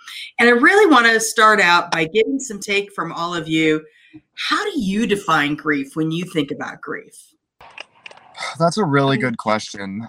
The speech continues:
Speaker 2: I mean, it, it, it just really makes you think for a long time, because I think that grief can look so different to so many different people, and we all experience grief in a different way.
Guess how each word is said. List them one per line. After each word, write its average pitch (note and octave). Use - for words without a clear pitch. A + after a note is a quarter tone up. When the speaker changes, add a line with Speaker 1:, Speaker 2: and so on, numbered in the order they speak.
Speaker 2:
I C3+
mean, D3+
it, C3+
it, C3+
it C#3+
just D3+
really D3+
makes C#3
you C3
think A2
for A2+
a G#2+
long G#2+
time, G#2+
because A2
I A#2+
think B2
that A2+
grief A#2
can A#2
look A2
so G#2+
different G2
to G#2+
so G2+
many G2+
different F#2
people, F#2+
and G2+
we A2
all A#2
experience A2+
grief G2+
in G2
a F#2+
different F#2+
way. G2+